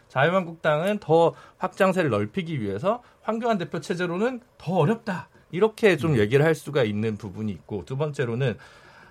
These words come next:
Speaker 1: 어, 현장에서 뭐 지옥 발언, 그다음 임대 아파트 분들이,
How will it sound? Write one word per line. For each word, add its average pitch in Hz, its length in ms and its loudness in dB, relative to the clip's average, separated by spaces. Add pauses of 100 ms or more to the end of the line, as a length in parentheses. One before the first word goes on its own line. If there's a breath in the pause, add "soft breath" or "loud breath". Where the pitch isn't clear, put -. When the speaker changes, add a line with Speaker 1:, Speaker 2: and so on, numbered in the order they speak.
(100 loud breath)
Speaker 1:
어, 131 340 4
현장에서 220 920 4 (220 soft breath)
뭐 107 140 -6
지옥 143 440 0
발언, 113 480 -6
그다음 117 340 -4
임대 160 280 -2
아파트 151 600 -4
분들이, 120 460 -8